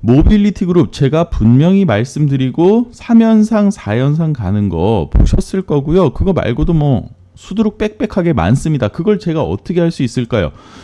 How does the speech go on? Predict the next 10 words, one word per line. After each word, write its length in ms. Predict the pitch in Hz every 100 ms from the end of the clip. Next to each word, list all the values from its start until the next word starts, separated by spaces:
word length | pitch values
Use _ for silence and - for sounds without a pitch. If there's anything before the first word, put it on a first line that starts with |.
| -
정보를 500 | - 139 156 185 202
알고 340 | 80 117 170
있기 200 | 170 -
때문이에요. 720 | 165 180 180 147 135 151 95 71
누군가는 800 | 135 175 214 202 196 226 165 80 - _ 143
여기 340 | 165 135 73 - _
지금 440 | - 127 156 196 220 -
네이버 480 | - 110 135 151 156
실시간 540 | 151 196 202 185 175
화면인데 800 | 185 185 175 160 160 196 233 240